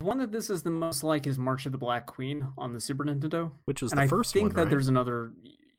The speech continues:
Speaker 1: yeah, and I think there's another one that plays like this, and then there's also, uh, Tactics Ogre, but that plays completely different.
Speaker 2: Right.
Speaker 1: That's closer to, you know, it's a tactical R P G. Uh, 'cause this is the same studio that made Final Fantasy Tactics, and,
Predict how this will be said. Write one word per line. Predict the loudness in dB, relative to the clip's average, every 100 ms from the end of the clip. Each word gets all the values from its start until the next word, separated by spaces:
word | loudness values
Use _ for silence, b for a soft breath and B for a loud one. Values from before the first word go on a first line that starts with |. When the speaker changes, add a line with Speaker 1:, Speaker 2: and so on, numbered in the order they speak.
| _ _ _ _ _ _ _
Speaker 1:
yeah, | -14 -10 0 2 4 4 2
and | 0 2
I | 2
think | 2 2
there's | 2
another | 2 2
one | 2 2
that | 0
plays | -2 -2 0
like | -2
this, | -2 -2 0
and | 2
then | 2
there's | 2 2
also, | 2 2 2 2 2 -2
uh, | -4 -4 -4 -6 -10 -12
Tactics | -4 -2 -2 -2 -2
Ogre, | -2 -2 -4
but | -2
that | 0 -2 _ _
plays | -8 -6 -6 -8 -10
completely | -16 -10 -8 -6
different. | -8 -4 -2
Speaker 2:
Right. | -2 -6 -4
Speaker 1:
That's | -4 -4 -8 -8
closer | -6 -6 -4 -4
to, | -4 -6 -8
you | -8
know, | -8 -8
it's | -12
a |
tactical | -4 -4 -4 -4
R | -4 -4
P | -10
G. | -14 -16 b b b b -2
Uh, | 0
'cause | 2
this | 4 4
is | 4
the | 4
same | 4 4
studio | 6 4 4 4
that | 2
made | -2 -2
Final | -2 -2
Fantasy | -4 -6 -6
Tactics, | -4 -4 -6 -10
and, | -8 -6 -8